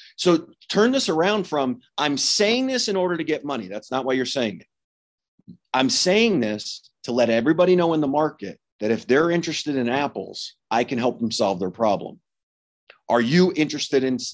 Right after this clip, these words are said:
in eating apples?" "Well, I can help you." It's a different energy. It's actually asking a question.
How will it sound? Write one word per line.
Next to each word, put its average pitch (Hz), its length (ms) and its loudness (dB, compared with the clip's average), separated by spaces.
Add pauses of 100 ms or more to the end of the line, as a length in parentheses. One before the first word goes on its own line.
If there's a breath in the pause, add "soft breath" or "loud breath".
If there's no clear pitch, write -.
in 117 320 -2 (120)
eating 117 300 2
apples?" 135 520 -6
"Well, - 100 -6
I 113 140 0
can 123 160 -6
help 123 320 -2
you." - 140 -14 (600 loud breath)
It's 127 200 4
a 123 60 4
different 151 480 0
energy. 127 340 -2
It's - 280 -6
actually 156 640 0
asking 117 480 -4
a 110 80 -4
question. - 580 -4